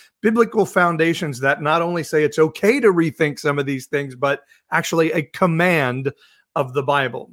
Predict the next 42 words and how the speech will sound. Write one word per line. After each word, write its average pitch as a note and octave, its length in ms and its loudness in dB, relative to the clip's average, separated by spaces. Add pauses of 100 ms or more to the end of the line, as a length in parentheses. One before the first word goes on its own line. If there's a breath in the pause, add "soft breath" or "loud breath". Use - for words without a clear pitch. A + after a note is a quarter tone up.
And G3 180 0
you'll F3+ 120 2
get D#3+ 260 -6
group E3 260 -2
meetings E3 400 -6
with C3+ 160 -4
other D3 220 0
people C#3+ 400 -4
walking C3 400 -4
this C3 160 -8
journey C3+ 400 -6
like A#2+ 320 -6
you. G#3+ 320 2 (480 soft breath)
And C3 540 2
maybe D3 360 -4
best C3+ 340 -4
of B2+ 120 -6
all, B2 120 2
you C#3+ 240 -2
and D#3 100 -4
I C#3 140 -2
will B2+ 160 -2
have B2 280 -4
five D3+ 520 0
one-on-one C3+ 720 -2
Zoom C3+ 300 -6
meetings C3 380 -4
together B2+ 520 -4 (320 soft breath)
where, C#3 400 2
where C#3 220 2
we'll C3+ 200 -2
talk - 420 -8
through B2+ 340 -10 (240)
what - 180 -2
your B2 160 -2
faith A#2+ 360 -6
looks A#2 260 -8
like G#2+ 240 -10
in A2 140 -10
this G#2+ 160 -12
season. A2+ 420 -14
Let's D#3 500 0